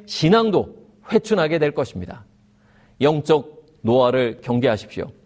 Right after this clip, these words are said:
그것을 당연하게 생각하지 마십시오. 영적 노화를 경계하고 거부하게 되길 바랍니다. 그 대신에 생명의 말씀을 붙잡으십시오. 그때에 우리 신앙에 새 생명과 새 활력이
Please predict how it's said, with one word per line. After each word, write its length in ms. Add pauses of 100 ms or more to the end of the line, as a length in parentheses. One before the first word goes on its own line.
(300)
그것을 360
당연하게 460
생각하지 420
마십시오. 420 (640)
영적 480
노화를 340
경계하고 680 (180)
거부하게 580
되길 220
바랍니다. 460 (720)
그 200
대신에 520 (400)
생명의 640
말씀을 440
붙잡으십시오. 640 (600)
그때에 600 (300)
우리 300
신앙에 540
새 360
생명과 580 (240)
새 240
활력이 760